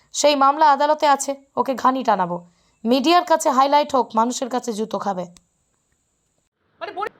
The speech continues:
Speaker 2: সেই জন্য অনেক আগে থেকে তার প্ল্যানিং শুরু করেছে। মানুষ বুঝ-, মানুষ জানুক যে মানুষ তো ভোট দেবে না, মানুষের ওপর অবিশ্বাস। প্রধানমন্ত্রী আবাস যোজনার দুর্নীতি থেকে শুরু করে, জব কার্ডের দুর্নীতি থেকে শুরু করে, ল্যান্ড মাফিয়া থেকে,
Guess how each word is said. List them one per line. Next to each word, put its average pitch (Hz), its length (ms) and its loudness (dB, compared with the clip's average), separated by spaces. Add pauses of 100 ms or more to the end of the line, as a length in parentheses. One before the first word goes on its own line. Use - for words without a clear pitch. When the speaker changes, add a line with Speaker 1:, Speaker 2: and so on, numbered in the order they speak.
(520)
Speaker 2:
সেই 302 180 0
জন্য 381 200 -2
অনেক 330 260 2
আগে 311 180 4
থেকে 320 180 -6
তার 320 140 0
প্ল্যানিং 294 320 0
শুরু 285 180 -8
করেছে। 175 340 -8 (1200)
মানুষ 302 300 4
বুঝ-, 294 320 -4
মানুষ 277 380 0 (140)
জানুক 311 280 2 (1600)
যে 247 60 4
মানুষ 285 320 4
তো 427 80 2
ভোট 403 180 2
দেবে 381 180 0
না, 269 100 0
মানুষের 339 380 0
ওপর 349 180 2
অবিশ্বাস। 302 500 2 (280)
প্রধানমন্ত্রী 339 500 0
আবাস 311 220 4
যোজনার 320 280 -4
দুর্নীতি 294 320 -6
থেকে 320 180 -8
শুরু 302 220 -8
করে, 302 320 2 (720)
জব 285 180 6 (100)
কার্ডের 311 260 0
দুর্নীতি 311 300 -4
থেকে 320 180 -4
শুরু 339 240 -6
করে, 302 360 2 (420)
ল্যান্ড 320 320 2
মাফিয়া 320 360 0
থেকে, 302 400 -2